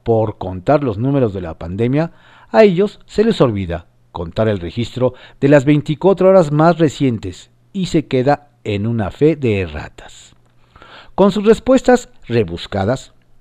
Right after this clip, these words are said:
preguntas a modo, su arrogancia y egocentrismo, no vamos a llegar a nada. Ya lo hemos explicado muchas veces, pero con gusto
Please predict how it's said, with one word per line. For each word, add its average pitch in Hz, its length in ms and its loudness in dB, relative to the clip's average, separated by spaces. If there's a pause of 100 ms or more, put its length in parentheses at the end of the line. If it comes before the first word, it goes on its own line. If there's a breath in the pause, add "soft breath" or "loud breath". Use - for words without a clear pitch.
preguntas 101 640 -4
a 76 80 -10
modo, 98 380 -6 (320 soft breath)
su 180 180 2
arrogancia 185 760 2 (100)
y 104 80 -4
egocentrismo, 110 920 -4 (200 soft breath)
no 120 360 0
vamos 117 360 0
a 90 60 -6
llegar 80 320 -4
a 131 80 2
nada. 87 380 -8 (840)
Ya 190 220 2
lo 208 100 4
hemos 190 300 0
explicado 131 520 -2
muchas 120 380 -2
veces, - 420 -16 (360 soft breath)
pero 98 240 -2
con 90 200 -8
gusto 85 460 -6